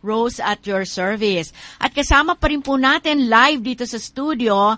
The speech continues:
ang isa sa mga original mabuhay guide, si Jeff Velasco. Jeff, kanina, pinag-uusapan natin, ano,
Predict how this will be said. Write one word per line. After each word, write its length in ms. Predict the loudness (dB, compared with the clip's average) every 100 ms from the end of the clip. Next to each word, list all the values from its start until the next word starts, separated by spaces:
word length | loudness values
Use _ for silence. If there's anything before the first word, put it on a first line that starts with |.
| -4 -20 -8
ang 200 | -4 -4
isa 400 | -2 0 4 4
sa 160 | 2 -2
mga 320 | -2 -2 0
original 640 | 0 0 -2 0 2 2 2
mabuhay 640 | 0 0 0 0 -2 -2
guide, 480 | -2 0 0 -2 -4
si 320 | -6 -10 -6
Jeff 320 | -2 0 -2 -4
Velasco. 720 | -6 -2 -2 -2 -6 -6 -6 -8 -18 -18
Jeff, 400 | -6 2 2 2
kanina, 720 | -2 -2 -2 -2 -2 -2 -4 -8 -20 -20 _ -8
pinag-uusapan 720 | -6 -4 -6 -2 -2 -2 -4
natin, 480 | -6 -4 -6 -6 -6
ano, 480 | -4 -4 -4 -8